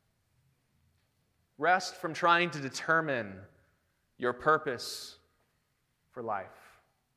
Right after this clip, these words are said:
Rest from the unbelievable shame that accompanies high school."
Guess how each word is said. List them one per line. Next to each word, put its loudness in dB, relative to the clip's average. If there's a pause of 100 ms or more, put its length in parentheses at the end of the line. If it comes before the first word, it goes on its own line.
(2000)
Rest 0
from -4
the -6 (800)
unbelievable -2 (140)
shame -2 (1500)
that -4
accompanies -8
high -8
school." -12